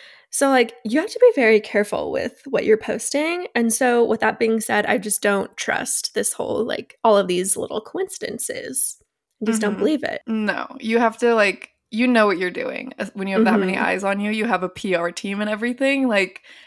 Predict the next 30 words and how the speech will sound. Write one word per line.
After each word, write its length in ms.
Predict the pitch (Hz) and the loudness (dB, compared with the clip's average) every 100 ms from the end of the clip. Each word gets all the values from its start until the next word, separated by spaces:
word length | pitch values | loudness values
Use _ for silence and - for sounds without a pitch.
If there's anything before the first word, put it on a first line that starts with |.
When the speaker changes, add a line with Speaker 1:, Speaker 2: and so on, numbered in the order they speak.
| - _ _ _ | -20 _ _ _
Speaker 2:
these 220 | 190 208 - | -6 -4 -4
things 220 | 180 175 | -4 -6
are 80 | 180 | -6
deliberate 540 | - - - - - - | -8 -8 -4 -4 -4 -6
and 120 | 180 | -10
intentional. 680 | 170 - - - - - - _ _ | -8 -12 -14 -12 -12 -12 -14 _ _
And 500 | 190 185 180 180 - - _ _ - | -2 0 -2 -6 -12 -20 _ _ -6
just 160 | 208 214 | -4 0
the 140 | 294 | 0
video, 480 | 262 190 185 208 233 | 0 0 2 4 2
like, 200 | 233 208 - | 0 -2 2
all 200 | 175 185 | 4 4
of 80 | 190 | 4
them 160 | 208 | 0
in 120 | 180 175 | 2 2
it 200 | 208 196 | 0 0
was 240 | 202 190 | -2 0
the 160 | 220 208 | 0 0
meanest 1200 | 202 202 202 208 214 226 233 240 226 226 - | -2 -4 -2 -2 -2 0 2 2 0 -4 -10
girl 80 | - | -14
Speaker 1:
Yes. 560 | - 214 214 196 185 165 175 | -12 -4 0 2 2 -2 -4
Speaker 2:
energy 340 | 190 196 233 - | -6 -4 -6 -2
I 100 | 190 | -2
have 180 | 196 180 - _ _ 190 | -2 -6 -14 _ _ 0
ever 440 | 220 208 185 180 | 0 0 -8 -8
seen. 480 | - 175 143 107 - | -12 -14 -14 -16 -10
Like, 280 | 208 202 - | -8 -8 -10
Speaker 1:
Regardless 840 | 226 240 233 - 226 240 233 233 208 | 2 2 2 2 4 6 6 6 4
of 160 | 185 | 2
Speaker 2:
so 200 | 180 180 | -4 -10